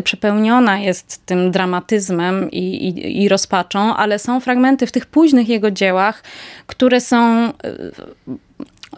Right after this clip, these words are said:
zupełnie niesamowite, jakby się niebo otworzyło i spłynął absolutny spokój. Więc ciężko chyba stwierdzić nam dzisiaj, co, co on czuł,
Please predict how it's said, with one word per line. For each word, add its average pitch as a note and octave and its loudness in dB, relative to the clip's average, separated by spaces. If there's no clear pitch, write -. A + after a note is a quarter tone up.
zupełnie B3 2
niesamowite, A#3 2
jakby A3 -2
się - -4
niebo B3+ 2
otworzyło A3 0
i - -8
spłynął A#3 0
absolutny B3+ 2
spokój. - -6
Więc B3+ 0
ciężko E4+ 2
chyba D#4 2
stwierdzić G#3+ -2
nam A3 2
dzisiaj, G3+ -2
co, F#3 -2
co - -2
on F#3+ 0
czuł, G#3 2